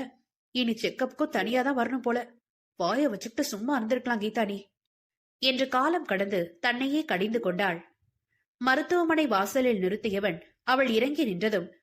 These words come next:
சட்டென்று கிளம்பி சென்று விட்டான். கண்களில் கண்ணீர் தேங்க நின்றாள் கீதா.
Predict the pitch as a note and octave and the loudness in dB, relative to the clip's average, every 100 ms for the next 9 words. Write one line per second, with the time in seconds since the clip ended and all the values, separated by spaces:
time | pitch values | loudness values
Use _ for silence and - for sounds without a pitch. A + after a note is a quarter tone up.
0 | _ - D#4 F4+ F4+ F4+ G#3+ G#3+ B3 G3 | _ -4 0 0 0 -2 0 0 -2 -4
1 | F3+ G#3 F3+ G#3 G3 E3+ - _ _ _ | -4 -2 -2 0 0 -2 -12 _ _ _
2 | _ _ _ - A#3+ A3 A#3 A3+ G3 - | _ _ _ -2 0 2 2 2 0 0
3 | G3 A#3 C4 C4 B3+ C4 F#3 F3 G3+ E3+ | 0 0 -2 0 0 0 -2 -2 0 -2
4 | E3+ - G3+ E3+ G#3 | -4 -4 -4 -2 -2